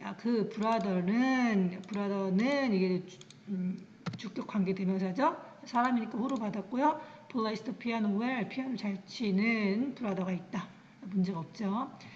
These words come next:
This is a great story. 훌륭한 스토리입니다.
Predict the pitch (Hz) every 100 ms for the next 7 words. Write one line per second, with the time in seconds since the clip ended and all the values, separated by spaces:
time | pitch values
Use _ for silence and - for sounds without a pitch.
0 | - - 285 320 320 - 262 226 214 247
1 | 277 - - 277 285 254 269 240 196 185
2 | 190 262 269 254 240 - 269 262 233 190
3 | 208 247 269 269 247 196 180